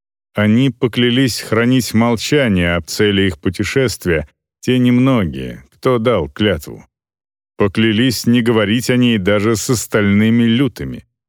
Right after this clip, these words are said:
"Молчите, пока мы не окажемся на северном берегу озера Хорндал", —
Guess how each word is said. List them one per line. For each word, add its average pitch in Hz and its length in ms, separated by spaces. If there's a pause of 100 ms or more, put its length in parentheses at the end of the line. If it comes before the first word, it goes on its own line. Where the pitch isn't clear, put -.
(460)
"Молчите, 127 920
пока 131 540
мы 131 240
не 127 180
окажемся 123 800
на 117 200
северном 120 720
берегу 113 520 (280)
озера 110 480
Хорндал", — 78 800